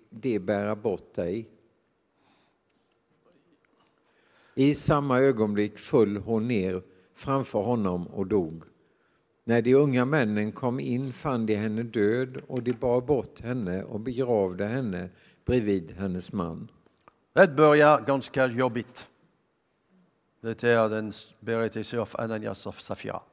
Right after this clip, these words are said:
Speaker 2: Det var stora problem och stora konflikter i församling. Människor vill göra va-, någonting som var fel mot den helige ande.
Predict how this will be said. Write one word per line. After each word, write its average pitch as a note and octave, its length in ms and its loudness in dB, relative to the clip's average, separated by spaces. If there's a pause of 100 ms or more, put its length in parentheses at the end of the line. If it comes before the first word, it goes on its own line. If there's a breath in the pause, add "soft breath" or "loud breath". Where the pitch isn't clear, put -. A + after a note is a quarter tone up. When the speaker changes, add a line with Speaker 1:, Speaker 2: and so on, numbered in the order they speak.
(640 soft breath)
Speaker 2:
Det B2+ 120 -2
var A#2+ 160 2
stora A#2 360 0
problem A2+ 440 -2
och G#2+ 120 -12
stora A#2 260 -4
konflikter A2 560 -10
i G2+ 40 -10
församling. G2+ 680 -8 (280 loud breath)
Människor A2+ 520 -2
vill G2+ 300 -4 (480 soft breath)
göra G#2 380 0
va-, G2+ 200 0 (560)
någonting G#2+ 520 -8
som G#2 180 -10
var G2 120 -2
fel G2 300 -4
mot G2+ 240 -10
den G#2 160 -10
helige G2 320 -10
ande. F#2+ 200 -14